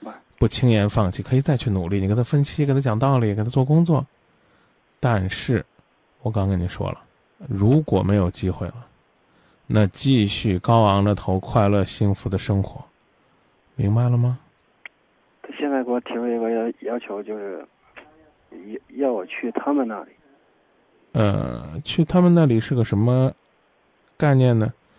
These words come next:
Speaker 2: 是到他那儿落户？
Speaker 1: 反正就是他以后不想在河南这边待。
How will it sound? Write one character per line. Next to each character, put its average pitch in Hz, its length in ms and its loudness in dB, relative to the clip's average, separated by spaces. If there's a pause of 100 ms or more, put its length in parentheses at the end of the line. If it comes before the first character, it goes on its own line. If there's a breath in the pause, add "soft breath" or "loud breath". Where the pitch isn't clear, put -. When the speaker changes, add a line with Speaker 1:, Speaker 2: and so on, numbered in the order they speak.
(340 soft breath)
Speaker 2:
是 143 320 2 (140)
到 147 500 6
他 170 280 4
那 170 320 4
儿 147 420 6 (400)
落 175 300 6
户？ 202 360 4 (1900)
Speaker 1:
反 107 120 -4
正 127 140 -6
就 131 160 -6
是 98 320 -6 (480)
他 127 160 -6
以 113 100 -4
后 117 140 -4
不 120 160 -6
想 110 180 -4
在 107 120 -6
河 - 180 -10
南 226 160 -8
这 226 80 -6
边 226 200 -8
待。 233 220 -6